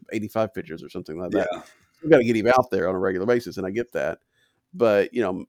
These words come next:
Speaker 1: maybe that's where you look for spots, especially on a night where, you know, it, it's pretty clear <laughs> that the offense isn't gonna show up. I don't know. I mean, uh, they know how to manage these guys better than I do, for sure. Um,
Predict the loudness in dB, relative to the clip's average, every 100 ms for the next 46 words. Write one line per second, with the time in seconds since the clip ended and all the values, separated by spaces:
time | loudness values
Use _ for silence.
0 | _ -4 -2 2 2 0 -2 -4 -2 -2
1 | -4 -4 -6 -8 -8 -4 0 0 0 2
2 | 4 4 4 4 2 2 2 0 -2 0
3 | -2 -6 -8 -6 -8 -14 _ _ -12 -12
4 | -6 -6 -6 -4 -4 -4 -2 -2 -2 -2
5 | 0 0 0 -4 -6 -8 -8 -8 -8 -8
6 | -4 -2 -2 -4 _ _ _ _ -8 4
7 | 6 8 4 2 0 2 2 0 2 4
8 | 6 6 4 4 2 2 -2 -2 0 0
9 | -2 -2 -2 -2 -4 -10 -14 -6 -4 -2
10 | -6 _ _ _ _ -4 -2 0 -2 -4
11 | -8 -14